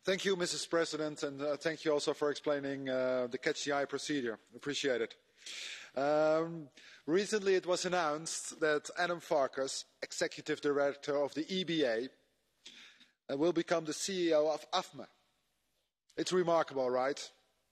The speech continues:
It's astonishing. It's flabbergasting that the supervisor of that sector becomes the main lobbyist of, for that same sector. E B A is responsible for supervising the E U's banking author-, sector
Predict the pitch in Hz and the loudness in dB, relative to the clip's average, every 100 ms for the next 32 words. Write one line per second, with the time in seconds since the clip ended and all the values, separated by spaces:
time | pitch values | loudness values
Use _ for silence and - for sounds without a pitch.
0 | _ _ _ 147 175 - 214 180 156 131 | _ _ _ -4 -2 2 4 4 -2 -6
1 | 117 107 _ _ - - - 190 185 - | -8 -14 _ _ -4 -2 4 4 4 2
2 | 160 - 147 139 143 _ - - - 147 | 0 0 -4 -4 -8 _ -20 -10 -4 -2
3 | 139 - 190 175 - 156 151 - 139 123 | -2 -2 -2 -2 0 2 2 0 -4 0
4 | 156 - 156 - 147 - 131 131 - 147 | -2 0 0 0 -2 -2 -4 -4 -2 -2
5 | 147 - - - 135 139 147 156 147 139 | -4 -8 -10 -10 -6 0 0 0 0 0
6 | 135 127 117 - - _ - 127 147 131 | 2 0 -2 -4 -12 _ -6 -4 -2 -2
7 | 120 - 139 120 110 - - 147 - - | -2 -2 -4 -4 -8 -8 0 0 -2 -12
8 | _ _ _ - - - - - 202 214 | _ _ _ -20 -18 -16 -16 -4 0 0
9 | 208 170 143 165 170 151 143 - 180 165 | 2 4 4 2 0 -2 -4 2 2 2
10 | 131 135 135 156 - 175 170 156 151 151 | 0 0 0 0 0 0 0 2 2 0
11 | 143 147 196 180 170 151 151 156 139 131 | -4 -4 -2 -2 0 0 0 0 -4 -8
12 | 117 139 123 104 - - - 165 139 - | -4 -4 -4 -8 -18 -12 0 0 0 -2
13 | 131 | -6